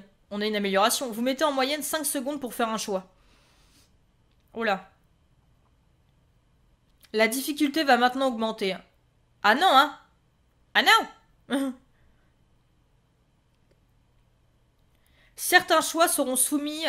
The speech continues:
ah non, à un temps limité. Je veux dire, pourquoi est-ce qu'on vit tout le temps des trucs flippants ? C'est vrai, à chaque fois, il y a des histoires. Zoé tape dans un caillou au sol. Je ne sais pas.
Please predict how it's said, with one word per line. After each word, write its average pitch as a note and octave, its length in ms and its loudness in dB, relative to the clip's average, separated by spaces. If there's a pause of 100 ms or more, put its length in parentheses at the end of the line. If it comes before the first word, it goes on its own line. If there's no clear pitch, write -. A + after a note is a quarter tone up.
(500)
ah A3+ 140 -2
non, B3+ 160 0
à B3+ 480 0
un A3+ 60 -2
temps B3+ 260 -4
limité. A#3+ 680 -4 (760)
Je F#3+ 120 -14
veux A3+ 60 -4
dire, C4 120 0
pourquoi C4 200 -4
est-ce C4 80 -8
qu'on A3 80 -6
vit G3 120 -6
tout G3+ 100 -14
le F#3+ 40 -16
temps G#3+ 120 -4
des F#3+ 80 -6
trucs F#3 180 -10
flippants ? F#3 380 -4 (360)
C'est - 160 0
vrai, D#4+ 140 4
à D4 60 4
chaque C4 160 -2
fois, D#4+ 100 0
il D4 40 0
y - 20 0
a A3 40 -4
des A3+ 180 -4
histoires. B3 420 0
Zoé C4+ 300 0
tape D4 220 2
dans A#3 220 0
un A#3+ 60 0
caillou A#3+ 280 0
au A3 40 -2
sol. F3+ 420 -6
Je A3 100 -8
ne A3+ 60 -4
sais A3+ 120 -8
pas. - 240 -16